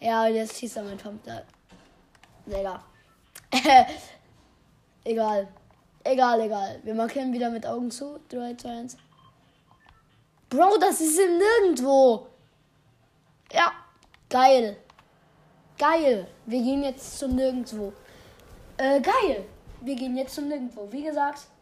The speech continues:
es ist einfach nur komplett scheiße, Bro. Einfach ins Nirgendwo.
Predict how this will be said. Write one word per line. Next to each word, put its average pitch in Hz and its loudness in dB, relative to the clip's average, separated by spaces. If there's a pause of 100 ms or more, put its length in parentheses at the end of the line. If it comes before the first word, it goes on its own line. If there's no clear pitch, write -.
(920)
es 247 -6
ist 240 -10
einfach 214 -10
nur 220 -14
komplett 220 -14
scheiße, 240 -14
Bro. 202 -16
Einfach - -12
ins 415 -16
Nirgendwo. 339 -10